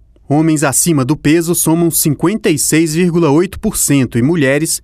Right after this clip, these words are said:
cinquenta e um vírgula seis por cento. Por causa dessa situação e para estimular a adoção de hábitos saudáveis, o senador Eduardo Lopes, do P R B do Rio de Janeiro,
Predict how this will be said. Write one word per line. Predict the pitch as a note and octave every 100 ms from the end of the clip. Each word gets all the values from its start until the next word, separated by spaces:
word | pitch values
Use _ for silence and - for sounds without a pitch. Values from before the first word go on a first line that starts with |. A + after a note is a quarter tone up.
| -
cinquenta | - E3 E3+ A3+ A#3+
e | E3
um | D#3+ F#3+
vírgula | F#3 F3+ D#3+
seis | - D#3 D#3+
por | F#3 -
cento. | - C3 A#2 - - - - -
Por | A2+
causa | C3+ C#3+ D3
dessa | C3 B2 G#2
situação | - - C#3+ C3+ - C3
e |
para | B2+ A#2+
estimular | A#2+ E3+ D3+ C3+ C3 B2
a | A#2+ B2+
adoção | D3+ C#3 E3 D#3
de | B2
hábitos | A#2+ G#2+ - -
saudáveis, | D#3+ B2 A#2+ C3+ D#3 E3 - - - -
o | -
senador | - E3+ C#3 D#3+
Eduardo | D#3+ C3+ D#3+ E3
Lopes, | D3 C#3+ - -
do | B2
P | C#3+
R | D3+ C3+
B | D3+
do | C3+
Rio | B2+ C#3+
de | B2
Janeiro, | A#2+ C3 C3